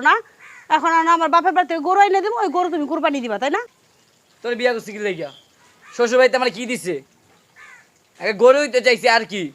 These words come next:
Speaker 1: তো তুমি দেখে বিয়া করো না, আমার বাপের বাড়ি কি এত টাকা পয়সা আছে যে তোমার গরু
Speaker 2: এ,
Speaker 1: কিনে
Speaker 2: গরু
Speaker 1: এনে
Speaker 2: কিনতে
Speaker 1: দিব?
Speaker 2: আরো টাকা পয়সা লাগে না, চার পাঁচ লাখ হইলে হইবো, যা তোর বাপের যে ক।
Speaker 1: আমার বাপ এমনি অসুস্থ, পারবো না গরু কিনতে।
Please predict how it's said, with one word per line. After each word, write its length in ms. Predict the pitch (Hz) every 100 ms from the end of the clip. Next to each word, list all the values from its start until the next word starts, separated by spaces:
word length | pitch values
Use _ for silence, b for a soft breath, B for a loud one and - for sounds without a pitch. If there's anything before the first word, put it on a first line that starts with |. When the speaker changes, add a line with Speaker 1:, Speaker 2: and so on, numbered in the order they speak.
| _ -
Speaker 1:
তো 40 | 311
তুমি 120 | 339 339
দেখে 180 | 392 392
বিয়া 120 | 392 370
করো 100 | 381
না, 40 | 359
আমার 120 | 339 349
বাপের 180 | 392 381
বাড়ি 100 | 392
কি 40 | 381
এত 80 | 370 381
টাকা 120 | 370 403
পয়সা 180 | 330 403
আছে 160 | 403 320 202
যে 40 | 240
তোমার 160 | 320 302 302
গরু 100 | 330
Speaker 2:
এ, 40 | 196
Speaker 1:
কিনে 140 | 202
Speaker 2:
গরু 120 | 226
Speaker 1:
এনে 60 | 240
Speaker 2:
কিনতে 140 | 240
Speaker 1:
দিব? 60 | 240
Speaker 2:
আরো 100 | 247 240
টাকা 100 | 247
পয়সা 140 | 233 226
লাগে 120 | 214 202
না, 60 | 160 - -
চার 120 | 202
পাঁচ 100 | 208 214
লাখ 60 | 220
হইলে 140 | 220 214
হইবো, 140 | 185 185
যা 60 | 185
তোর 80 | 185
বাপের 160 | 185 185
যে 60 | 185 170
ক। 20 | 147 320
Speaker 1:
আমার 160 | 359 349
বাপ 100 | 370 403
এমনি 160 | 381 359 349
অসুস্থ, 300 | - 294 285 214 190 _ _ _ _ - - _ - - _ - -
পারবো 180 | 339 349
না 40 | 311
গরু 120 | 294 277
কিনতে। 240 | 262 214